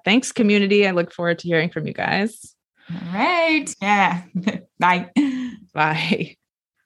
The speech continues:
Speaker 2: I hope you enjoyed that episode, moms. Quick reminder that registration is open for our What to Say Challenge, happening May fourteenth through seventeenth. Head over to register so you can join us to learn proven strategies and game-changing scripts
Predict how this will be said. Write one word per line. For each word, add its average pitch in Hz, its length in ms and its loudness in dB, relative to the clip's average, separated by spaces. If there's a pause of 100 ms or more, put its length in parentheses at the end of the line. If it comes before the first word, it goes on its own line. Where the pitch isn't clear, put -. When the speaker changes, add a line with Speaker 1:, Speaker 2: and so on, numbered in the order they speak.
(320)
Speaker 2:
I 214 100 0
hope 233 200 -2
you 233 80 0
enjoyed 220 360 2
that 196 140 4
episode, 190 380 0
moms. 190 300 2
Quick 277 180 0
reminder 226 440 4
that 196 180 2
registration 202 500 -2
is 190 100 -8
open 202 280 -4
for - 160 -4
our 175 240 0
What 185 240 -2
to 208 80 -8
Say 185 160 -2
Challenge, 196 420 -2 (320)
happening 254 400 4
May 202 180 0
fourteenth 185 680 -6
through 175 260 -2
seventeenth. - 540 -8 (320)
Head 233 160 4
over 240 160 4
to 247 80 4
register 220 400 2
so 247 120 -4
you 208 120 -2
can 202 160 0
join 180 240 0
us 185 140 -2
to 202 120 -6
learn 180 340 -2
proven 262 440 -2
strategies 180 480 2
and 175 240 -4
game-changing 196 580 -2
scripts 202 640 0